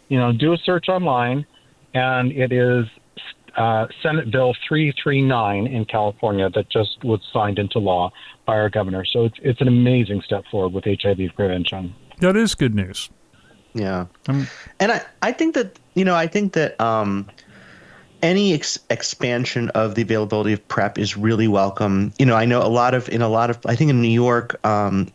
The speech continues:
Speaker 3: like, healthcare or health insurance companies are required to, to, um, include it for free of cost. Like,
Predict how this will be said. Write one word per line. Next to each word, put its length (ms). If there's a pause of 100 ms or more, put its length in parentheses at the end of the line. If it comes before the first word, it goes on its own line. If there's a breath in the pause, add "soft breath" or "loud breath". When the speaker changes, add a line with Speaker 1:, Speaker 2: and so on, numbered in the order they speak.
Speaker 3:
like, 180 (140)
healthcare 960
or 120
health 260
insurance 460
companies 280
are 160
required 640
to, 100 (180)
to, 420 (100)
um, 400
include 360
it 100
for 100
free 300
of 140
cost. 580
Like, 280